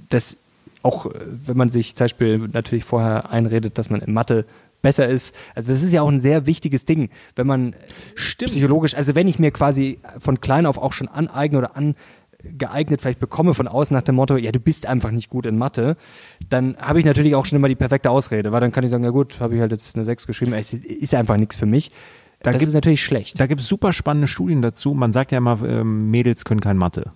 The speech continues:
Speaker 1: Mhm.
Speaker 2: Und dass das, äh, auch viel damit zusammenhängt. Dass man
Speaker 1: Ja, das
Speaker 2: halt schon
Speaker 1: ist
Speaker 2: von vornherein sagt, nee, du bist ein Mädel, du kannst das nicht so gut.
Speaker 1: Ja, ja, das ist total irre. Also das ist wirklich, äh, in jeglicher Hinsicht kontraproduktiv. Und ich finde, das hilft auch manchmal,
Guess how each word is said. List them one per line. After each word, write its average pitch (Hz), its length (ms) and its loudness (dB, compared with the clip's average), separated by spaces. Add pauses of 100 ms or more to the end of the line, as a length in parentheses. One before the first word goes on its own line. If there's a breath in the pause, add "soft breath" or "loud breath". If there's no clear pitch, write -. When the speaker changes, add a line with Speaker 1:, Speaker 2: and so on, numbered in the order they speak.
(120)
Speaker 1:
Mhm. 117 360 2
Speaker 2:
Und 110 140 2
dass 120 160 2
das, 123 240 0
äh, 117 200 0
auch 110 180 0
viel 139 180 -4
damit 123 300 -2
zusammenhängt. 87 640 -10 (260)
Dass - 300 -6
man 110 160 2
Speaker 1:
Ja, 104 60 4
das 110 60 4
Speaker 2:
halt 113 120 2
schon 123 100 4
Speaker 1:
ist 104 60 -2
Speaker 2:
von 120 100 2
vornherein 120 380 4
sagt, 120 180 2
nee, 123 160 4
du 117 80 -2
bist 113 300 -4
ein 110 40 -4
Mädel, 113 360 0
du 107 120 0
kannst 117 280 0
das 95 80 0
nicht 98 160 0
so 95 80 -4
gut. 104 260 -2
Speaker 1:
Ja, 110 80 4
ja, 131 180 6
das 104 160 -4
ist 120 120 -8
total 117 220 -2
irre. 120 360 -2
Also 107 160 -6
das - 200 -8
ist - 180 -14
wirklich, - 420 -6
äh, - 60 -10 (340)
in 117 120 -10
jeglicher 120 400 2
Hinsicht 117 300 0 (360 loud breath)
kontraproduktiv. 120 840 0 (200 loud breath)
Und 131 240 -2 (300)
ich - 160 -14
finde, 180 180 4
das 135 160 0
hilft 208 320 0
auch 131 160 -4
manchmal, 165 560 -4